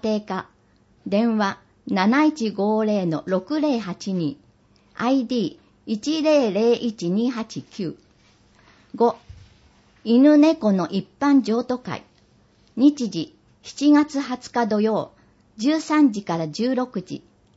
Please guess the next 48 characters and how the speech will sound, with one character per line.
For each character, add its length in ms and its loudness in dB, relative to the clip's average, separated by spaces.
場 160 -4
所、 280 -4
動 280 2
物 280 -4
愛 160 2
護 140 0
セ 200 -2
ン 100 -2
タ 360 -8
ー、 20 -20
東 360 0
葛 320 -6
飾 220 -6
支 140 -12
所、 180 -12
柏 420 -6
市。 260 -16
申 180 2
し 140 -8
込 160 -2
み、 260 0
六 320 0
月 260 0
二 220 2
十 160 -2
四 160 -2
日 200 -10
か 120 -6
ら 140 -4
電 320 -4
話。 120 -8
問 180 0
い 60 2
合 80 2
わ 140 2
せ、 340 -8
同 240 4
セ 220 -4
ン 100 0
タ 340 -8
ー、 40 -20
同 200 0
支 160 -12
所。 180 -10
電 300 0
話、 220 -4
零 320 4
四 280 2